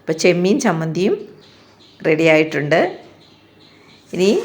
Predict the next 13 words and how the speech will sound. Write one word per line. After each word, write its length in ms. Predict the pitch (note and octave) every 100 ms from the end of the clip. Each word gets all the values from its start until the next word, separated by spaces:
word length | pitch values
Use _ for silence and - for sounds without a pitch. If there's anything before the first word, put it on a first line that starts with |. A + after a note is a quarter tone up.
| - - - - - -
ലാസ്റ്റ് 440 | E3 E3+ F3+ - A3 - - -
ഒരു 100 | E3 F3+
പപ്പടവും 400 | E3 D#3 F3 F#3 F#3
കൂടെ 140 | G3 G#4+ - - F3
പൊള്ളിച്ചെടുക്കാം. 640 | D#3+ D#3+ D#3 D3+ E3 F3+ F#4 - - _ - - G3+
നല്ല 160 | E3+ F3 D#3+
ഗുണ്ട് 300 | E3+ F3+ A3
മണിയായിട്ട് 400 | G3+ E3 E3 D#3+ G3+
വന്നിട്ടുണ്ട് 380 | D3+ D3 D3+ D3
ഇവിടെ. 200 | C#3+ D#3+ F#4+ - - - - - - - _ _ - _ - -
അപ്പോൾ 260 | - F2+ F#2 - - - - _ _ - _ _ _ - -
നമുക്കിവിടെ 500 | E3 E3 F3+ E3+ F#3+ F4+ - - - _ _ _ - - - -
പ്ലേറ്റിലേക്ക് 760 | D#3+ E3 E3 F3+ F#3 F3+ F#3